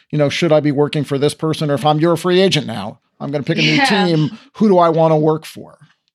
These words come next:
Speaker 2: No, it's not a topic of conversation at all, because if you just look around at all the leagues,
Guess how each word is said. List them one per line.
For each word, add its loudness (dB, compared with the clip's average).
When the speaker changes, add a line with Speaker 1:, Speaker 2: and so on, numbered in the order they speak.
Speaker 2:
No, 2
it's -6
not 0
a -2
topic -4
of -6
conversation -2
at -2
all, 0
because -4
if -10
you -2
just -2
look 0
around -2
at -2
all -2
the -4
leagues, -4